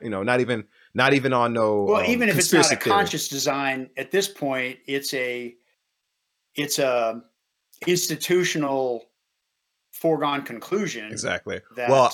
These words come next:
Speaker 1: I do wanna push
Speaker 2: yeah.
Speaker 1: back and say it, like, I, it obviously was conscious design,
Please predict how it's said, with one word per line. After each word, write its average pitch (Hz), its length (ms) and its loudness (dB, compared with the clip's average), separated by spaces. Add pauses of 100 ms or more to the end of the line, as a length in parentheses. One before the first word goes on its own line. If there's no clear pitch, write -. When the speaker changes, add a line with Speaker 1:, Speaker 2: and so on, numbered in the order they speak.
(160)
Speaker 1:
I 147 100 4
do 175 160 6
wanna 175 180 6
push 160 200 2
Speaker 2:
yeah. 104 60 -2
Speaker 1:
back 147 240 4
and 135 120 -2
say 120 380 2
it, 139 180 2 (520)
like, 117 260 2 (360)
I, 135 220 4
it 139 180 4
obviously 147 420 4
was 104 140 -4
conscious - 560 0
design, 110 640 0